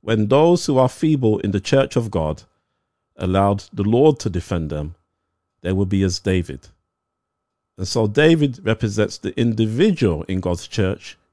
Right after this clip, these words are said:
who Christ has given, by his Spirit, strength to fight off evil.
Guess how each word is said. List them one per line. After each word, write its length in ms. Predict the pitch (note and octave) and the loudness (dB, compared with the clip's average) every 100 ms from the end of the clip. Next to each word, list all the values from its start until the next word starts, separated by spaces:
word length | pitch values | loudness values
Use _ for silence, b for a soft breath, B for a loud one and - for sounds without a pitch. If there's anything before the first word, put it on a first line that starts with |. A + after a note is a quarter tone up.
| - | -10
who 100 | G#2+ | -10
Christ 440 | - C#3 C#3+ - B2 | -4 2 2 2 -4
has 120 | A2 | -2
given, 400 | G3+ G#2+ C#2+ E2+ _ _ _ _ _ - | 0 0 -4 -10 _ _ _ _ _ -4
by 200 | B2+ C#3 | 0 2
his 180 | D#3 | 0
Spirit, 480 | - - E2 D2 - - _ _ _ _ - | -2 -2 -4 -4 -16 -20 _ _ _ _ -20
strength 500 | - - G2+ F#2+ - | -16 -2 -2 -2 -8
to 120 | G2 | -8
fight 300 | - F#2+ F#2 | -4 -4 -4
off 140 | F#2+ - | -12 -8
evil. 380 | F#2 F2+ C2 | -6 -6 -12